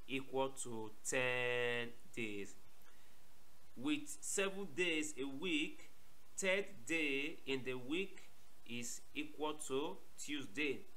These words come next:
Six days from Wednesday must be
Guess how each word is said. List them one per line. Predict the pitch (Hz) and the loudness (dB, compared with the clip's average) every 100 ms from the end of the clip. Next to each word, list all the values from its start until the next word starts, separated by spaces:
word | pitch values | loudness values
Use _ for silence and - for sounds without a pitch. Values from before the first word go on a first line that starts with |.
| - - | -6 -4
Six | - - 185 196 - - - 123 | 0 2 2 2 2 2 -2 -2
days | 156 170 175 175 175 - - - | 2 4 4 2 0 -2 -2 -4
from | - 139 135 123 | -4 0 0 0
Wednesday | 139 165 156 139 123 143 127 123 117 | 2 2 4 0 0 2 2 2 -2
must | 117 113 113 | -2 -2 -2
be | 117 113 113 110 113 107 | -4 -2 -2 -4 -4 -4